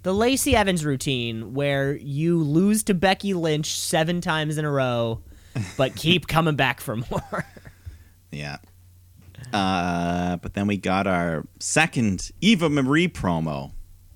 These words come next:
Speaker 2: Uh, so we first had the Ferrari, but this time we've got Eva doing a photo shoot, just giving us some advice. And, uh, I do love the pink hair. Early contender for best hair shooting.
Speaker 1: <sighs> Best hair.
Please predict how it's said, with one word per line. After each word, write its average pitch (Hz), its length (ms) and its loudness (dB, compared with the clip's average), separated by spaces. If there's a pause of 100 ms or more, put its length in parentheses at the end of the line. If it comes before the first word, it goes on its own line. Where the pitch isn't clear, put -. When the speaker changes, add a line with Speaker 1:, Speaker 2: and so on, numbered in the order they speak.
(120)
Speaker 2:
Uh, 76 220 -8
so - 160 -10
we 76 80 -8
first 82 300 -6
had 85 100 -8
the - 80 -10
Ferrari, 76 680 -4
but - 100 -12
this 82 160 -4
time 73 240 -8
we've 71 120 -6
got 71 240 -6
Eva 98 400 2
doing 107 260 0
a 101 40 0
photo 139 420 2
shoot, - 320 -8 (460)
just - 140 -18
giving 92 220 -2
us 80 100 -4
some 82 140 -6
advice. 76 520 -8 (1300)
And, - 260 -10
uh, - 500 -6
I 78 120 -2
do 98 160 -2
love 104 200 0
the 95 80 -2
pink 104 280 -2
hair. 92 380 -4 (680)
Early 107 220 2
contender 98 680 -6
for - 160 -14
best - 240 -10
hair 78 160 -8
shooting. - 280 -16 (220)
Speaker 1:
<sighs> - 240 -18
Best 131 240 -6
hair. 175 260 -2